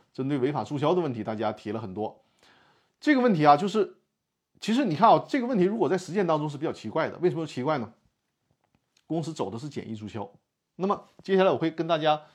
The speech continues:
分享一下简-，简易注销的事儿啊，就稍后。那么走的是简易注销，但这个事儿很邪门的是说，这个简易注销上只有 A 股东签字，但是从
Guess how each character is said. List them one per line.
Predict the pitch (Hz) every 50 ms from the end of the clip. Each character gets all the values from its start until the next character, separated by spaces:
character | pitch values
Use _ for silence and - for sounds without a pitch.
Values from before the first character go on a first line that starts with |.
| _ _
分 | _ 185 170
享 | 139 117
一 | 113
下 | 147 156
简-， | 151 117 95 113 - _
简 | _ - 104
易 | 110 131
注 | 147 139
销 | 135 139
的 | 131 139
事 | - 185
儿 | 160
啊， | 104 98
就 | 101
稍 | 101 - 123 117
后。 | 131 135 - - _ _ _ _ _ _ _ _ _ _ _ _ _ _ _ _
那 | 208 214
么 | 220 208 - - - _ _ _ _ _ _ _ _ _ _ _
走 | - 113
的 | 117 165
是 | 202
简 | 185 - 101
易 | 104 113
注 | 117 123
销， | 113 - 110 120
但 | 165 - 220 208 - -
这 | - 269
个 | 233 208 190
事 | 185 220
儿 | 208 190 -
很 | - - 127
邪 | 110 - 151
门 | 170 135 127
的 | 151 151
是 | 147 160
说， | 143 147 151 147 143
这 | - 185
个 | 180 175
简 | 175 - 123 104 120
易 | 135
注 | 139 175 156
销 | 135 139 135
上 | 147 135
只 | - 139
有 | 175 151 -
A | - 175 196
股 | 180 - 98
东 | 95 107 101
签 | - - 104
字， | 98 104 101 101 - _ _ _
但 | - 214
是 | 196 220 214 - - _ _ _ _ _ _ _ _ _
从 | - - 156 202 220 -